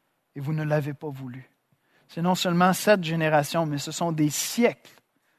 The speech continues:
en Israël que Jésus juge ici. Et si Jésus est en colère puis s'attaque à l'hypocrisie des chefs religieux,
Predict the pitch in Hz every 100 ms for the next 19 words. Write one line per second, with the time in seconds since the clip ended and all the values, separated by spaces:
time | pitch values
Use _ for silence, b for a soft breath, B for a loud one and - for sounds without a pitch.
0 | _ _ - 156 160 - 160 151 156 170
1 | 151 139 135 147 139 151 160 - 143 117
2 | 127 147 147 127 113 - - 120 - -
3 | _ _ _ _ _ _ _ _ _ _
4 | _ _ _ _ _ _ _ _ - 156
5 | 208 190 220 185 233 185 165 175 165 185
6 | 214 - 160 160 151 196 170 160 175 196
7 | 226 - - 180 147 147 185 208 226 -
8 | b b b b 151 151 - 226 220 190
9 | 175 170 156 139 165 175 226